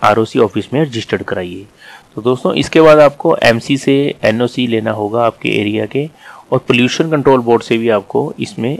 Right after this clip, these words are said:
एनओसी लेना होगा। और आप अपने स्थानीय जो registration office है जीएसटी का, आप अपने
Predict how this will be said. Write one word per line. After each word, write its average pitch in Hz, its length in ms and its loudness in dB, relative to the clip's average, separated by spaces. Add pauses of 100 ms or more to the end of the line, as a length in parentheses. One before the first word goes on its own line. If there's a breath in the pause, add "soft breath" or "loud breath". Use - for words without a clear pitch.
एनओसी 101 380 -2
लेना 113 260 -4
होगा। 101 420 -12 (460 loud breath)
और 120 100 2
आप 120 140 2
अपने 143 280 -2
स्थानीय 135 560 -2
जो 143 160 0
registration 123 480 -2
office 117 320 -4
है 120 100 0
जीएसटी 110 480 -4
का, 135 140 0
आप 131 160 -2
अपने 117 300 -10